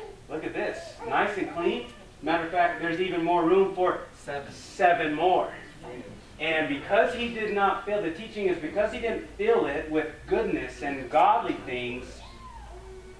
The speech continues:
Speaker 1: the Spirit came back and came, came back with even more. And so the idea of not just letting go, but filling that void. Paul says you take off, and then you, instead of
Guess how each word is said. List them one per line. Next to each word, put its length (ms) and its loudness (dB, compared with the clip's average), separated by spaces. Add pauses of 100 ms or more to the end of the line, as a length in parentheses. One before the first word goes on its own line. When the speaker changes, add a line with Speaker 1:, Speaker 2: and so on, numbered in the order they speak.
(160)
Speaker 1:
the 80 -14
Spirit 360 0
came 180 0
back 340 4
and 260 -6
came, 220 -8 (140)
came 120 -8
back 200 2
with 140 -10
even 220 -8
more. 240 -6 (580)
And 120 -6
so 480 4
the 120 2
idea 420 6
of 260 6
not 260 6
just 220 0
letting 340 2
go, 520 6 (320)
but 380 4
filling 340 4
that 260 4
void. 380 0
Paul 240 8
says 360 0 (240)
you 140 -8
take 320 -2
off, 460 6 (220)
and 180 -2
then 180 2
you, 140 4
instead 260 0
of 220 4